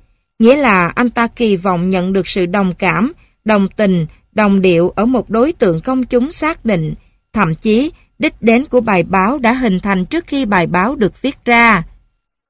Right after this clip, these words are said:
Viết cho công chúng đâu chỉ là lời nhắc nhở nhà báo chú ý đến những nội dung gần gũi, thiết thân với người dân trong việc chọn lựa đề tài,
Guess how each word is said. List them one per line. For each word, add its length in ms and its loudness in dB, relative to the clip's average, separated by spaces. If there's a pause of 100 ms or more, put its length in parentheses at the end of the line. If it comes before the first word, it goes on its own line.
(200)
Viết 280 2
cho 120 2
công 280 2
chúng 340 2 (320)
đâu 160 2
chỉ 180 0
là 160 2
lời 260 2
nhắc 280 0
nhở 160 2
nhà 240 2
báo 340 0
chú 240 -2
ý 160 0
đến 180 -2
những 260 0
nội 200 0
dung 280 -2
gần 260 0
gũi, 360 -2 (300)
thiết 280 -2
thân 260 2
với 120 -4
người 200 0
dân 320 0
trong 180 -2
việc 240 -2
chọn 220 0
lựa 180 0
đề 200 -2
tài, 440 0